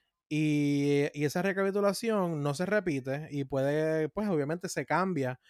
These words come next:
porque, pues, vamos a, llegándonos al final, que, pues, entonces esto es lo que se cono-, conocería como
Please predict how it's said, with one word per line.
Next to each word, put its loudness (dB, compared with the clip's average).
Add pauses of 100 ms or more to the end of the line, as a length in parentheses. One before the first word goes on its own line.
(200)
porque, -4
pues, 0
vamos 0
a, 2
llegándonos 0
al -2
final, -4
que, -6
pues, -8
entonces -8
esto -6
es -2
lo -4
que -6
se -6
cono-, -6
conocería -4
como -10